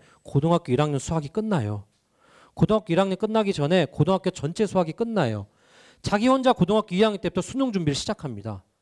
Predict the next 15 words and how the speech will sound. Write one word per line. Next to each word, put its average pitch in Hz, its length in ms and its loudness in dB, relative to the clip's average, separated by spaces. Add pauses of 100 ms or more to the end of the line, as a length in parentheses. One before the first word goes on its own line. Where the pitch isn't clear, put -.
(720)
이 180 140 4
정도 277 340 2
하는 254 220 2
최상위권 254 560 -2
아이가 156 380 0
아니라면 156 560 0 (460)
선행학습은 233 720 0
다 214 420 0 (120)
실패고 208 800 2 (200)
비효율적이에요. 101 1040 2 (840)
영어도요. 196 800 4 (280)
고등학교 208 460 2
삼 226 180 -2
학년, 220 220 2 (120)
아니, 147 160 2